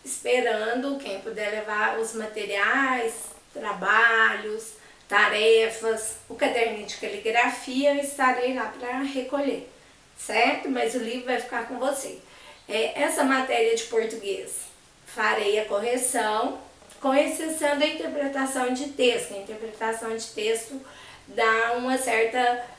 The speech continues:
dimensão aí de interatividade a professora e o aluno. Mas a gramática eu irei corrigir, tá? E outra coisa,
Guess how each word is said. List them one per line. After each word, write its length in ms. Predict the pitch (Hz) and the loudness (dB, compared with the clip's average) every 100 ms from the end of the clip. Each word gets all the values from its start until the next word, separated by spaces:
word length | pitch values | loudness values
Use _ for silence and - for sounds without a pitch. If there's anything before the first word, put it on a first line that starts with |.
| - - | -20 -14
dimensão 1000 | - 262 254 277 294 285 - 240 240 254 233 | -4 -2 2 4 4 4 4 4 4 2 0
aí 400 | 214 233 269 233 | 0 0 -2 -2
de 420 | - 269 262 - | 0 0 0 -2
interatividade 1300 | 285 294 285 285 - 262 294 262 240 240 240 - 196 | 2 6 6 6 0 -4 -4 0 2 4 2 -4 -8
a 100 | 202 | -8
professora 580 | - 202 226 214 214 202 | -10 -6 -4 -2 -2 -4
e 40 | |
o 60 | 202 | 0
aluno. 420 | 226 269 285 - - - - - - | 0 0 -4 -8 -16 -20 -20 -20 -6
Mas 460 | 254 262 269 302 269 | 4 6 6 4 -2
a 80 | |
gramática 680 | 233 240 254 254 254 269 - | -4 -4 -4 -2 -2 -2 -2
eu 100 | 262 | -2
irei 220 | 269 262 262 | 0 -2 0
corrigir, 500 | 269 302 - - - - - - - _ | 2 2 -2 -10 -14 -20 -20 -20 -20 _
tá? 400 | 196 208 240 - - - - - - - | 2 4 4 0 -6 -18 -20 -20 -20 -6
E 220 | 262 269 | 2 6
outra 320 | 277 277 330 | 6 4 -2
coisa, 560 | - 233 202 175 - | -2 0 2 0 -8